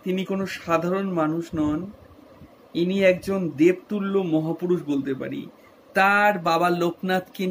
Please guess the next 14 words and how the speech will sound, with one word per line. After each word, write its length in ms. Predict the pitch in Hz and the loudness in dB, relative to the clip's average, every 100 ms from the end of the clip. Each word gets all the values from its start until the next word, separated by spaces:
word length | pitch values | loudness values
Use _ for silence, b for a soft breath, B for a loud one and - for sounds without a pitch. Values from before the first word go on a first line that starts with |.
| 180 | -2
নিয়ে 200 | 185 185 180 | -2 -4 -6
কি 120 | 208 185 151 | -4 0 2
অনুভব, 520 | 151 165 160 180 151 135 - - - B B B - | 0 -2 4 6 6 2 -10 -20 -20 B B B -16
সে 260 | - 220 208 - 160 | -8 -2 -2 2 2
অপূর্ব 480 | 165 - 208 208 190 220 170 | 0 -6 -6 -6 -4 -4 -4
দিব্য 340 | 151 185 160 160 190 165 | -4 -4 -4 -4 -2 0
কাহিনী 420 | 156 156 170 185 175 | 0 0 -2 -4 -4
তিনি 180 | 160 160 143 | -4 -2 -2
পাঠিয়েছেন 680 | 131 - 147 143 143 156 139 131 | -4 0 2 2 0 0 0 -2
আমাদের 320 | 127 123 123 - | -6 -8 -10 -10
কাছে 340 | 113 135 - 175 | -10 -10 -4 0
এবং 200 | 185 190 202 - 160 | 0 0 -8 -6 -4
আমরা 400 | 170 180 196 202 202 196 - | -2 -2 0 2 2 0 -4
পরম 540 | 180 185 196 220 226 | 2 4 4 0 -2